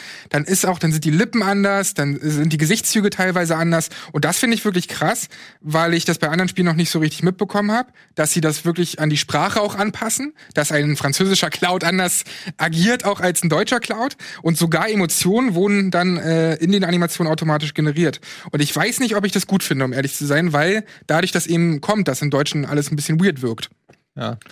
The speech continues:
Speaker 1: So.
Speaker 2: Es gibt ja, ich weiß nicht, irgendein Stand-up-Comedian hat ja mal einen Witz über die deutsche Sprache gemacht und hat gesagt, im,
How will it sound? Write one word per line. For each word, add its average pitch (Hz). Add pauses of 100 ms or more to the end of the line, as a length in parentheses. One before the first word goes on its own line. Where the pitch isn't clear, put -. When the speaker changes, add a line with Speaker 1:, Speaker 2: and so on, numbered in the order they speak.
Speaker 1:
So. 131 (360)
Speaker 2:
Es -
gibt 185
ja, 147
ich 135
weiß 135
nicht, 135
irgendein 135
Stand-up-Comedian 135
hat 131
ja 131
mal 131
einen -
Witz 151
über 135
die 127
deutsche 135
Sprache 143
gemacht 135
und 139
hat 113
gesagt, 131
im, 127